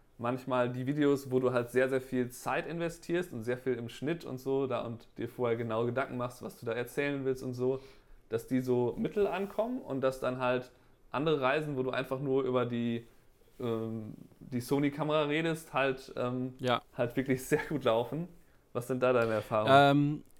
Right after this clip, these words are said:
Speaker 2: D-, das ist definitiv so. Also ich kann dir prophezeien, wenn ich jetzt heute, äh, in einer halben Stunde ein Video über die Sony-Kamera oder was weiß ich, was gerade rausgekommen ist, äh, drehe und das hochlade, hat es in zwei Wochen mehr Zugriffe als die New York-Fotoreise, wo ich halt irgendwie drei Wochen geschnitten hab.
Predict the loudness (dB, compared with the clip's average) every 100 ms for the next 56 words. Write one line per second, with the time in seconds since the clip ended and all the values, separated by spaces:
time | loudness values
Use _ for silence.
0 | -18 -18 -10 2 2 2 -6 -2 0 2
1 | 0 -2 -6 -2 0 0 -4 -6 -8 -2
2 | 0 2 2 0 0 -2 -4 2 2 4
3 | 2 2 -2 -2 -4 0 0 2 2 2
4 | 2 0 -2 -4 -4 -6 -6 -2 0 0
5 | -2 -4 -2 0 0 0 0 0 -2 -4
6 | -6 -4 -2 2 0 0 -2 0 0 0
7 | 0 -2 -4 -4 -4 -2 0 2 0 -2
8 | -18 -18 0 0 0 -2 0 2 0 -2
9 | -10 -8 -6 0 4 4 4 2 -2 -2
10 | -2 0 2 2 2 0 -2 -2 0 0
11 | 0 0 0 -2 -2 0 0 -2 0 0
12 | 2 0 -2 -4 0 2 2 2 0 0
13 | 0 -2 -2 -2 -2 0 0 0 -2 -2
14 | -4 -2 -4 -6